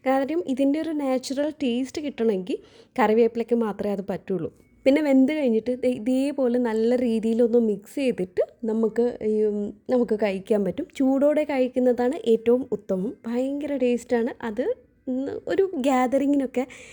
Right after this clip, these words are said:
എന്തായാലും നിങ്ങളിനി, ഏഹ്, ഒന്ന് ട്രൈ ചെയ്ത് നോക്കും. ഭയങ്കര ടേസ്റ്റാണ്. ഞാൻ വീണ്ടും വീണ്ടും പറയുന്നതല്ല. ആ, ഇതേപോലെ ആവി പറക്കുന്ന രീതിയിൽ അതിൻ്റെ സ്മെല്ലും പിന്നെ സൈഡിന് നമ്മുടെ, നമ്മൾ, ഞാൻ ആദ്യം പറഞ്ഞ ഉള്ളിയച്ചാറും കൂടി കഴിച്ച് കഴിഞ്ഞാൽ,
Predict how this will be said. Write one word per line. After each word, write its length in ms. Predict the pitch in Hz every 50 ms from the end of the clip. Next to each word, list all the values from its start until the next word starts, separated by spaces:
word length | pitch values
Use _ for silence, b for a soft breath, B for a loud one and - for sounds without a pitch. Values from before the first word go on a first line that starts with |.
| B B B
എന്തായാലും 300 | - 285 294 320 285 311
നിങ്ങളിനി, 420 | 285 277 247 247 262 254 247 262 269 - - -
ഏഹ്, 280 | 247 233 226 220 220 - -
ഒന്ന് 180 | 247 233 262
ട്രൈ 280 | 285 285 254 220 202 214
ചെയ്ത് 240 | 208 254 254 240 214
നോക്കും. 220 | 214 214 269 262
ഭയങ്കര 460 | 247 262 254 254 269 302 339 381 359
ടേസ്റ്റാണ്. 520 | 285 240 226 220 208 214 - 226 208 208 247
ഞാൻ 200 | 269 254 240 233
വീണ്ടും 340 | 226 226 220 220 208 247 226
വീണ്ടും 220 | 240 233 226 233 -
പറയുന്നതല്ല. 680 | 220 190 185 190 220 233 233 240 214 208 190 180 175 185 B B B B B B B B B B B B -
ആ, 80 | 220 214 208 202 202 196 202 202 -
ഇതേപോലെ 460 | - 226 208 233 233 220 220 208 214 214 - 220
ആവി 260 | 214 214 220 214 220 240
പറക്കുന്ന 480 | 226 226 214 208 214 - 226 220 214
രീതിയിൽ 380 | 208 208 196 190 185 185 190 214
അതിൻ്റെ 260 | 208 196 208 208 233
സ്മെല്ലും 560 | 240 - - - 247 208 196 190 190 208 254 B B B B B B B
പിന്നെ 220 | _ 254 269 302
സൈഡിന് 680 | - - 254 202 190 190 208 220 208 247 233 233 277 440 - - -
നമ്മുടെ, 360 | 240 208 196 190 196 202 - - -
നമ്മൾ, 240 | 226 220 214 214 220 - -
ഞാൻ 260 | 233 240 262 247 233
ആദ്യം 300 | 254 208 208 202 233 226
പറഞ്ഞ 200 | 214 214 196 226 277 -
ഉള്ളിയച്ചാറും 680 | - 277 269 277 285 302 302 294 - 294 262 254 262 262
കൂടി 200 | 233 226 226 240 -
കഴിച്ച് 280 | 233 196 202 202 - 240
കഴിഞ്ഞാൽ, 280 | 202 180 175 214 359